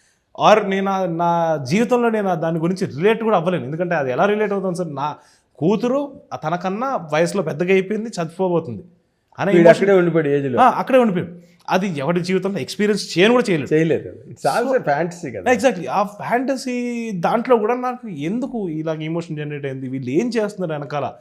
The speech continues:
Speaker 1: అని అక్కడి నుంచి ఇంకా, ఆ, ఇంట్రెస్ట్ స్టార్ట్ అయింది సార్. అంటే ఏంటి, what is the craft behind this, what is film making, ఇలాంటివన్నీ క్వశ్చన్స్ స్టార్ట్ అయ్యాయి నా బుర్రలో.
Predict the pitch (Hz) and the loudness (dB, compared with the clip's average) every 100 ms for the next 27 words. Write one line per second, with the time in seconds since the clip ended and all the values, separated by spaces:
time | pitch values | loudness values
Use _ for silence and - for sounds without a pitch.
0 | _ _ _ _ - 180 151 233 262 285 | _ _ _ _ -4 -2 0 0 0 -2
1 | 214 233 269 156 117 131 127 120 113 101 | -4 0 0 0 -4 -6 -4 -2 -4 -8
2 | 101 151 185 220 - 165 139 110 95 - | -12 -6 -2 -2 0 -2 -2 -6 -10 -18
3 | _ 123 135 123 143 160 127 104 104 127 | _ -8 -4 -2 0 -2 -4 -10 -6 -4
4 | 143 151 139 - _ _ _ _ 131 - | -2 -4 -8 -16 _ _ _ _ -6 0
5 | 165 170 147 135 110 101 98 - _ _ | 0 -2 -4 -4 -4 -8 -14 -16 _ _
6 | _ 117 139 147 160 143 - - - 156 | _ -6 -4 -2 -4 -4 -10 -14 -6 -2
7 | 156 147 127 110 - _ _ _ _ 147 | -2 -2 -6 -12 -18 _ _ _ _ -2
8 | 175 175 180 202 190 185 208 185 147 127 | 0 2 2 2 0 -2 -4 -2 -2 -2
9 | 113 107 113 107 | -4 -6 -6 -8